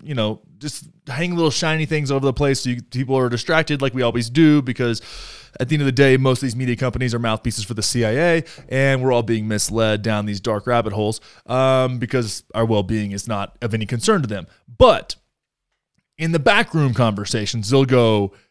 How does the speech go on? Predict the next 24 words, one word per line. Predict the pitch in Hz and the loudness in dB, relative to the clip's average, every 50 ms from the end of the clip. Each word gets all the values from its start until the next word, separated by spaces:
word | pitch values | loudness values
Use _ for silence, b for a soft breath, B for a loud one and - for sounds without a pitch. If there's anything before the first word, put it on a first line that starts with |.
| b b _ _ | b b _ _
"It's | - 143 165 208 156 - - 135 120 - _ | 4 6 6 6 4 0 -8 -8 -10 -12 _
pretty | - 214 247 247 247 240 233 | -2 0 0 2 2 0 -2
fucking | - - - - 208 214 214 214 - 202 185 156 | -4 -8 -6 0 2 2 2 2 0 -4 -4 -4
clear | - - 175 196 202 202 196 185 175 160 151 | -4 -2 0 2 2 4 4 6 6 6 6
that | 135 139 131 | 6 2 2
the | - 139 | 2 0
way | 131 123 139 196 202 208 | 2 4 6 8 8 8
that | 202 180 180 170 | 6 4 2 4
we're | 202 196 185 170 | 6 6 6 4
handling | 147 180 180 175 170 165 165 156 151 131 | 2 0 0 0 0 0 0 0 0 -2
covid | - - 123 170 180 175 160 147 147 139 131 | -4 0 2 4 6 6 6 6 4 4 4
is | 135 127 117 117 123 | 2 0 -2 -2 -4
not | 143 147 147 151 151 151 143 - - | -4 -4 -2 -2 -2 -2 -4 -6 -4
popular, | - 151 156 147 143 - 147 139 139 135 131 | -2 0 2 2 2 0 0 0 2 0 0
not | 135 143 147 143 139 104 120 110 | 0 0 0 0 -2 -4 -4 -2
working, | 131 147 147 143 - - 143 127 123 | 0 0 0 0 -2 -6 -6 -6 -6
and | 120 123 | -6 -4
not | 131 131 131 135 - | -2 -2 -2 -4 -6
helpful | - - 135 139 - - - 131 120 | -6 -4 -4 -4 -4 -4 -4 -6 -6
for | - - 127 131 - | -4 -2 -2 -2 -2
us | 120 123 - - | -2 -2 -4 -4
to | - - 135 120 | -4 -4 -4 -2
win | 110 117 117 113 110 | -2 -2 -4 -4 -6
campaigns. | - - 120 113 - 156 160 139 117 | -6 -8 -8 -6 -4 -2 -4 -4 -4